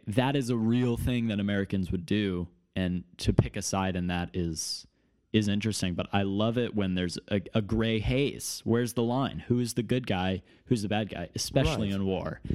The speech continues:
Speaker 1: In war movies, I think those are a little more, uh, black. They shouldn't be black and white.
Speaker 2: No.
Speaker 1: And movies like Twelve Years a Slave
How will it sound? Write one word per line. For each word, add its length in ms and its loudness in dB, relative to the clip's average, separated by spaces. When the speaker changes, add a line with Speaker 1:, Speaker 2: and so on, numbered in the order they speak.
Speaker 1:
In 260 2
war 280 2
movies, 560 0
I 80 6
think 320 0
those 300 2
are 80 4
a 60 2
little 200 0
more, 400 0
uh, 360 2
black. 360 2
They 240 2
shouldn't 680 0
be 120 2
black 280 0
and 120 0
white. 400 -2
Speaker 2:
No. 120 2
Speaker 1:
And 500 2
movies 460 2
like 400 0
Twelve 260 2
Years 180 0
a 40 -2
Slave 440 -2